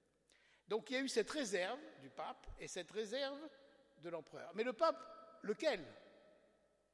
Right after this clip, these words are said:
Parce qu'à l'époque, on a deux papes. Et ensuite, comme on avait deux papes et qu'on ne savait pas lequel des deux était le bon,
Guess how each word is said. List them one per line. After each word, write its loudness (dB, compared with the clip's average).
Parce -14
qu'à -6
l'époque, -6
on -14
a -8
deux -10
papes. -10
Et -6
ensuite, -8
comme -10
on -8
avait -8
deux -8
papes -6
et -20
qu'on -20
ne -16
savait -16
pas -8
lequel -14
des -18
deux -14
était -18
le -20
bon, -10